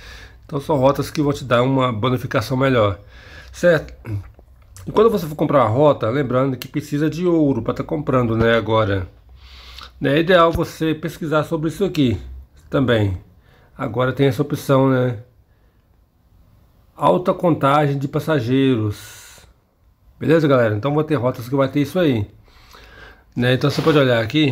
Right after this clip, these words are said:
Aqui no Brasil até que não tem tanta, né? Mas se você pegar um país, por exemplo, igual os Estados Unidos, deixa eu pegar aqui, Estados Unidos,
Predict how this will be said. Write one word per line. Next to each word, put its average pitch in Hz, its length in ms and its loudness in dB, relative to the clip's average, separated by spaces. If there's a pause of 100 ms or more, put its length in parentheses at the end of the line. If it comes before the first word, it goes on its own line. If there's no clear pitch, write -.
Aqui 139 140 -6
no 202 80 -4
Brasil 196 360 2
até 185 220 -2
que 185 80 -6
não 196 100 -4
tem 190 180 -4
tanta, 131 360 -2
né? 113 320 -4 (2000)
Mas 123 200 0
se 131 60 2
você 135 120 -2
pegar 156 200 2
um 147 40 2
país, 139 220 2
por 143 140 0
exemplo, 131 280 -2
igual 123 200 2
os 127 120 0
Estados 117 300 -6
Unidos, 123 500 0 (420)
deixa - 140 -20
eu - 80 -20
pegar 110 220 -4
aqui, 107 400 -2 (1500)
Estados - 340 -8
Unidos, 110 640 -2